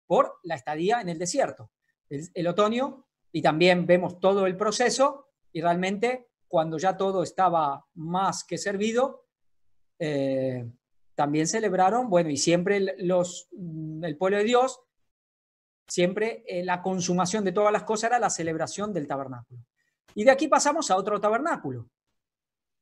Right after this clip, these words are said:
a un otoño, que también es un tabernáculo, porque es ese tabernáculo que vino a morar con nosotros, que es Cristo,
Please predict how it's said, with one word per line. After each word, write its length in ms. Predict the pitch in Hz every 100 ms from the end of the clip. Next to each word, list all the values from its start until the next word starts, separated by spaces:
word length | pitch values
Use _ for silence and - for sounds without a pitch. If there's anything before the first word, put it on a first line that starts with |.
| _ _ _
a 100 | 165
un 120 | 175
otoño, 480 | 233 254 311 165 123
que 120 | -
también 360 | 175 160 202 339
es 140 | 285
un 100 | 185
tabernáculo, 640 | 175 160 165 208 214 269 269
porque 240 | 185 185
es 100 | 185
ese 180 | 226 233
tabernáculo 640 | 220 214 214 220 277 285
que 120 | 196
vino 280 | 190 208 233
a 60 | 240
morar 360 | 185 196 226
con 140 | 220 175
nosotros, 540 | 175 302 - 139 120
que 100 | 156
es 120 | 147 -
Cristo, 500 | 311 262 - 127